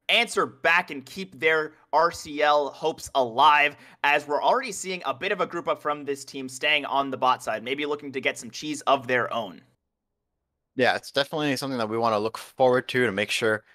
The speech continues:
Speaker 2: that we can, uh, get, get even a game three in here instead of just going for another two oh. Well, I'd be very interested to see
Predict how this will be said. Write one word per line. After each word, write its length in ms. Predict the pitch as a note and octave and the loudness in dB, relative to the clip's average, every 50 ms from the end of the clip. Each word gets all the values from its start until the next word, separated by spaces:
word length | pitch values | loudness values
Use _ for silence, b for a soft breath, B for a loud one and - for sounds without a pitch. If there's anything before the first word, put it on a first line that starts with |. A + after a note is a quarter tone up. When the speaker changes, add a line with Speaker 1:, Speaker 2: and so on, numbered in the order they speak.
| b b b b b _ _ _ - | b b b b b _ _ _ -10
Speaker 2:
that 80 | - B2 | -6 -4
we 120 | C3 D#3 | -4 -4
can, 420 | D#3 - D#3+ E3 E3 E3 E3 D3+ _ _ _ _ _ _ _ _ _ _ _ _ - | 0 0 0 0 0 -2 -8 -14 _ _ _ _ _ _ _ _ _ _ _ _ 0
uh, 260 | B2+ C3 B2+ B2 A2+ G2+ | 2 2 4 2 0 -2
get, 280 | - A#2+ B2 C#3+ - _ _ - | -2 -2 0 0 -2 _ _ -8
get 200 | A#2+ - - C3+ | -4 -2 0 0
even 160 | D3+ D3+ D#3+ | 2 2 2
a 80 | B2 A2+ | 0 2
game 260 | A2+ A2 B2 C#3 C#3 | 2 0 0 0 -2
three 380 | - - A#2+ A2 A#2 C#3 C#3 G#2+ | -4 -6 -4 -2 0 2 2 2
in 100 | A#2 A2+ | 0 0
here 220 | A2+ G#2+ G#2+ G#2+ | 0 0 2 0
instead 260 | G#2+ G#2 - - A#2 | 0 0 0 0 0
of 80 | A#2 A2 | 0 0
just 160 | A#2 G#2+ - | -2 -4 0
going 240 | - A2+ A#2 A#2+ A2+ | 0 0 0 0 -2
for 180 | - A#2 A2 | -2 0 0
another 360 | A2 G#2+ G#2+ G2+ A2 A2 G#2+ G#2 | 0 0 0 0 2 0 0 -2
two 400 | - - - - A2+ G#2+ G#2 G#2+ | -4 -8 -8 -6 -4 0 2 2
oh. 240 | A#2 C3 C#3 - _ _ _ _ _ _ - | 4 2 2 -2 _ _ _ _ _ _ 0
Well, 260 | A2+ G#2+ G#2 G#2 G#2 | 2 4 4 4 2
I'd 60 | G2 | 0
be 120 | F#2+ G#2 G#2 | -4 -6 -4
very 340 | G2+ A2+ A#2 B2+ B2+ A#2+ - - | 0 2 2 2 2 0 -2 -6
interested 500 | C3 B2+ - B2 G#2+ - - A2 G#2 - | -10 -12 -10 -10 -8 -4 -2 -4 -4 -4
to 100 | - G2+ | -6 -6
see 360 | - - - G#2+ G#2 G#2 G#2 | -4 -4 -2 0 0 0 0